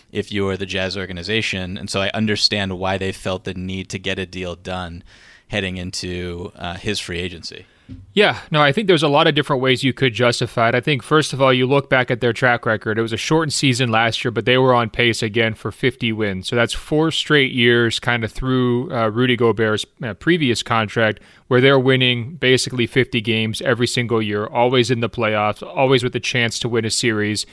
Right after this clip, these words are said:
Speaker 2: just constantly in the mix. They're completely passing the relevance test. Now, they might not be, uh, achieving that contender status, right? I mean, as you're saying, he, he maybe isn't worth two hundred million dollars. Well, if you've got guys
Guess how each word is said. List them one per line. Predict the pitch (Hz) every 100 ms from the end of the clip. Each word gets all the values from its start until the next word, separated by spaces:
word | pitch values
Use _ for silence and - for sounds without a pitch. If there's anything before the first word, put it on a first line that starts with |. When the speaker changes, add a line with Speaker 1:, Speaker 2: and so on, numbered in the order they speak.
| - -
Speaker 2:
just | - 160 -
constantly | 160 160 - 151 135 131
in |
the | 120
mix. | 113 113 101 - - - -
They're | - 123
completely | 156 135 - 220 185
passing | 151 135 135 - 139
the | 120
relevance | 110 131 113 104 95
test. | - 101 -
Now, | 123
they | 123
might | 143 190
not | 180 160
be, | 147 120 -
uh, | 143 123 127
achieving | 120 - 175 151
that | 139 117
contender | - 131 - 175 143 113 107 147
status, | - - 107 110 104
right? | 120 120 143
I | 135 123
mean, | 127
as | 123 120
you're |
saying, | 120 139 120
he, | 127
he | - 131
maybe | 131 131 127 127 151
isn't | 127 139
worth | 120 123 -
two | 127
hundred | 123 113
million | 113 113 107
dollars. | 123 107 110 -
Well, | 123
if | 131
you've | 123
got | 127 123
guys | 113 120 117 113 -